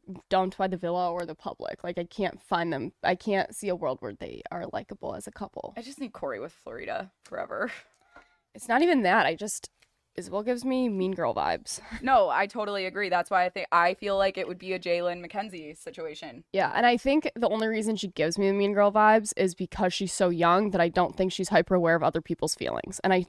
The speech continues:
Speaker 1: think it's nothing to do with her. It
Speaker 2: Yeah.
Speaker 1: has to do with, like, her age.
Speaker 2: I totally agree. She hasn't, she hasn't grown yet.
Speaker 1: Yeah. She's
Speaker 2: Th-,
Speaker 1: got,
Speaker 2: this will
Speaker 1: she's
Speaker 2: probably make her grow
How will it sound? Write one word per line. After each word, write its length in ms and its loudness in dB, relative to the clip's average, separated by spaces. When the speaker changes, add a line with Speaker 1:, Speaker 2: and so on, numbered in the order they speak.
Speaker 1:
think 160 0
it's 120 -6
nothing 280 0
to 100 -6
do 100 -2
with 220 -2
her. 500 4
It 140 4
Speaker 2:
Yeah. 120 4
Speaker 1:
has 120 2
to 60 -8
do 80 0
with, 120 -2
like, 120 -2
her 180 -6
age. 460 -8
Speaker 2:
I 100 4
totally 400 0
agree. 360 -8
She 160 -8
hasn't, 300 -2
she 100 -18
hasn't 240 -12
grown 320 -8
yet. 240 -10
Speaker 1:
Yeah. 220 2
She's 140 -18
Speaker 2:
Th-, 140 0
Speaker 1:
got, 120 -4
Speaker 2:
this 140 -4
will 80 2
Speaker 1:
she's 60 -8
Speaker 2:
probably 220 4
make 140 0
her 80 -2
grow 380 0